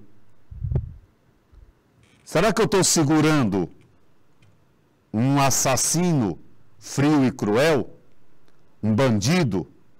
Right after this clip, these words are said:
Um político corrupto? Um empresário ladrão?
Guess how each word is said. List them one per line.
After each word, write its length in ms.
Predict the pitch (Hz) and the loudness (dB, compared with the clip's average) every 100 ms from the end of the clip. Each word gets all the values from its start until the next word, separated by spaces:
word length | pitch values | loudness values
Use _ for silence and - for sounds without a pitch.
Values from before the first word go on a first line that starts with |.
| - - - _ | -20 -20 -20 _
Um 100 | 98 | -8
político 680 | - 156 143 175 170 - 123 | 0 2 2 2 0 -4 -4
corrupto? 840 | - 131 104 180 196 - - 95 - - - - - | 0 0 2 2 0 -2 -4 -4 -6 -18 -20 -20 -6
Um 80 | 107 | -2
empresário 920 | 147 - 170 156 117 151 165 151 139 | 0 0 0 2 2 2 2 2 0
ladrão? 600 | 120 131 - 151 190 139 | 0 0 0 0 2 0